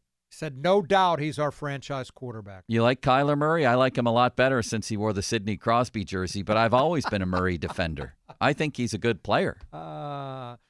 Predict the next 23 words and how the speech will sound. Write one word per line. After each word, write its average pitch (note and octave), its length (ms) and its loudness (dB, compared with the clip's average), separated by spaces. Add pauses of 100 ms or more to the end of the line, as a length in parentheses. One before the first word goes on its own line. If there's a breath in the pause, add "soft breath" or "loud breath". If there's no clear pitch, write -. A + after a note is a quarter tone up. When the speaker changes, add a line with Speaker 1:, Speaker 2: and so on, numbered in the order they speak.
(200)
Speaker 1:
is D3+ 140 -6
he, E3 160 -2
is F3 300 -10
he D#3 320 -6
a D3 100 -12
franchise C#3+ 760 -8
type A2+ 280 -12
quarterback G2+ 720 -16
though? F#2+ 220 -18 (120)
I C#3 160 -10
don't B2 180 -8
know, A2 220 -14
Joe. G2+ 340 -20 (720)
Speaker 2:
For C#3+ 200 0
Speaker 1:
I, - 20 6
I - 20 2
don't C#3+ 120 0
Speaker 2:
me, F#3 380 2
Speaker 1:
know. G#2+ 240 -6
Speaker 2:
yes. G#2+ 240 2
Speaker 1:
I F3+ 80 2
think G3 200 -4
he's, D3+ 220 -6